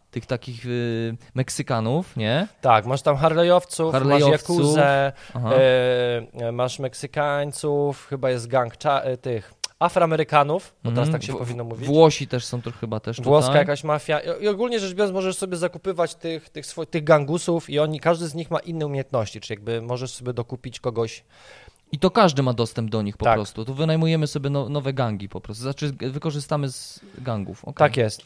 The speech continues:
Speaker 2: No i, i, i teraz tak, no ja sobie zaprojektowałem to tak, żeby po prostu, mm, ułatwić sobie rozłożenie, y, y, przyspieszyć, żeby sobie stworzyć trochę klimatu. Jeszcze zostało mi zrobienie pojemnika na kości.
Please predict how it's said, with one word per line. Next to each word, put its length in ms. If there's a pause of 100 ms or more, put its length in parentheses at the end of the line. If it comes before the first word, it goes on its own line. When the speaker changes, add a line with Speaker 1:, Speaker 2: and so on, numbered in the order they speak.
Speaker 2:
No 160
i, 40
i, 360
i 60
teraz 240
tak, 160
no 100
ja 120
sobie 200
zaprojektowałem 720
to 120
tak, 260
żeby 240
po 120
prostu, 520 (100)
mm, 180 (220)
ułatwić 500
sobie 220
rozłożenie, 760 (1300)
y, 40
y, 60
przyspieszyć, 640
żeby 260
sobie 200
stworzyć 420
trochę 240
klimatu. 600 (180)
Jeszcze 220
zostało 300
mi 80
zrobienie 340
pojemnika 360
na 100
kości. 420